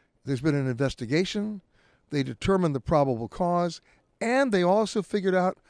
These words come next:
the solution. When the F A A was confronted with those urgent safety recommendations by the N T S B as to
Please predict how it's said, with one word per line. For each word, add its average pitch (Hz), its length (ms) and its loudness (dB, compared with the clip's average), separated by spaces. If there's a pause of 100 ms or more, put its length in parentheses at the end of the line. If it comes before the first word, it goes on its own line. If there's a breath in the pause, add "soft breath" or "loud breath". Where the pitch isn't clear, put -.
(180 soft breath)
the 151 80 -4
solution. 170 720 0 (720 soft breath)
When 147 140 2
the 165 160 2
F 202 220 -2
A 202 160 4
A 202 60 2
was 185 160 0
confronted - 680 -4 (500)
with 151 160 2
those 139 260 2
urgent 196 340 4
safety 180 320 0
recommendations 151 640 0
by 135 140 2
the 131 140 -2
N 139 100 -2
T - 140 -4
S 123 140 -2
B 139 280 -2
as 113 140 -6
to 127 160 -2